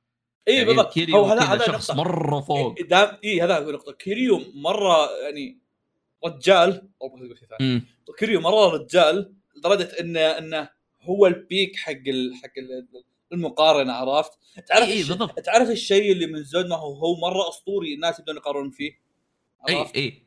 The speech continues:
Speaker 2: إيه. يعني هو
Speaker 1: كأنه
Speaker 2: سلسلة تقول
Speaker 1: الخط.
Speaker 2: لك like a dragon. إيه، زي التنين. كيريو هو هذا التنين اللي الناس يبي يصيروا زيه.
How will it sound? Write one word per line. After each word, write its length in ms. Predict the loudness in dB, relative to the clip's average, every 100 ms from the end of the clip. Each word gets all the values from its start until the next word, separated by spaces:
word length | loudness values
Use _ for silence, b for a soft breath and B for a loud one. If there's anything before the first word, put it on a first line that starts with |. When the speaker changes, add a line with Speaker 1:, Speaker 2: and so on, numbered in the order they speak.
| _
Speaker 2:
إيه. 240 | -6 -6 _ _ _ _ _ _ _ _
يعني 360 | -4 -4 -6 -4
هو 40 |
Speaker 1:
كأنه 120 | -4
Speaker 2:
سلسلة 300 | 0 0 2
تقول 140 | 0 -2
Speaker 1:
الخط. 160 | -4
Speaker 2:
لك 260 | -6 -8 -8
like 40 |
a 60 | -6
dragon. 360 | -4 -4 -8 -8
إيه، 260 | -8 -8 -12 _
زي 200 | -8 -8
التنين. 400 | -6 -8 -6 -6
كيريو 340 | -6 -8 -6 -4
هو 160 | -4
هذا 160 | -4 -6
التنين 320 | -10 -6 -4
اللي 120 | -4
الناس 260 | -2 -4 -6
يبي 100 | -12
يصيروا 260 | -8 -8
زيه. 240 | -10 -18